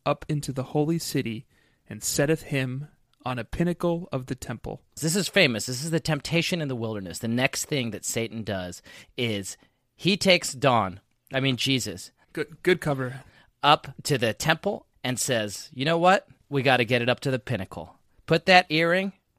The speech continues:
Speaker 2: at the highest spot. You should wear them up higher. Pierce yourself higher." And what does Dawn say?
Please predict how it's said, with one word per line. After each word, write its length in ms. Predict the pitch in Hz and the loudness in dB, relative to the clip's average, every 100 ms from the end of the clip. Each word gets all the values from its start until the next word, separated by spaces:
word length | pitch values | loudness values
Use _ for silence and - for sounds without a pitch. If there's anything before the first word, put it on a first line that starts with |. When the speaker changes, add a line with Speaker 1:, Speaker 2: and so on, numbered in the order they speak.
| - | -8
Speaker 2:
at 160 | 107 | -6
the 80 | 95 | -8
highest 520 | 90 98 95 101 107 - | -6 -4 -2 -4 -6 -8
spot. 380 | - 98 78 - _ _ - | -8 -8 -8 -14 _ _ -6
You 100 | 120 | -4
should 300 | 110 123 98 | -4 -6 -2
wear 340 | 110 123 135 139 | 2 6 6 4
them 300 | 127 120 123 | 2 -2 0
up 360 | 117 117 - - - - | 0 0 -2 -20 -20 -20
higher. 560 | - 127 113 95 87 - _ _ - | 2 6 6 4 -8 -18 _ _ 2
Pierce 340 | 160 170 - | 4 4 0
yourself 380 | 160 - 143 131 | -4 2 2 0
higher." 540 | - 123 113 92 - _ _ _ _ | 4 6 6 2 -10 _ _ _ _
And 120 | 117 120 | -6 -2
what 100 | 143 | 0
does 120 | 143 | 0
Dawn 300 | 143 135 139 | 2 2 2
say? 380 | - 151 180 | -2 -2 -4